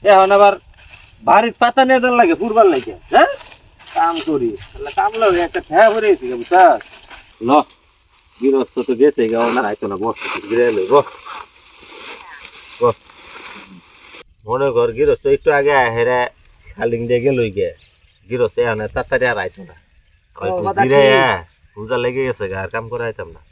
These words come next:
Speaker 1: এই বেলাটা মনে কর যে লাল হইলেই না, যাম গা।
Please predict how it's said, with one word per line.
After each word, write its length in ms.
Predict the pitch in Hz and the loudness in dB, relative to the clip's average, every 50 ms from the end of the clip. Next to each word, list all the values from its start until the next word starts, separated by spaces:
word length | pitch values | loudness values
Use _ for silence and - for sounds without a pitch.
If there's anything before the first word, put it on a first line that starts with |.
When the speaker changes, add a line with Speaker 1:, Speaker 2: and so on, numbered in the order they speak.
| _ _ _ _ _ _ _ _ _ - | _ _ _ _ _ _ _ _ _ -12
Speaker 1:
এই 420 | 131 143 151 156 156 156 151 147 127 | -10 -8 -6 -6 -6 -6 -8 -6 -6
বেলাটা 360 | 131 135 139 139 131 123 117 | -4 -4 -2 -2 -4 -4 -4
মনে 220 | 110 117 120 123 117 | -6 -6 -8 -10 -8
কর 140 | 113 120 110 107 117 | -6 -6 -8 -8 -10
যে 340 | 117 113 113 113 110 - - _ _ _ _ _ _ _ _ - - - - | -10 -8 -8 -8 -10 -10 -14 _ _ _ _ _ _ _ _ -20 -20 -16 -8
লাল 220 | 107 113 123 127 120 | -4 -2 -2 0 0
হইলেই 260 | 113 117 123 127 127 | -2 -2 -2 -4 -4
না, 140 | 147 156 139 107 92 87 - - - - - | -4 -4 -4 -6 -8 -10 -14 -16 -18 -12 -8
যাম 180 | 101 104 95 92 | -6 -6 -6 -8
গা। 80 | 87 | -12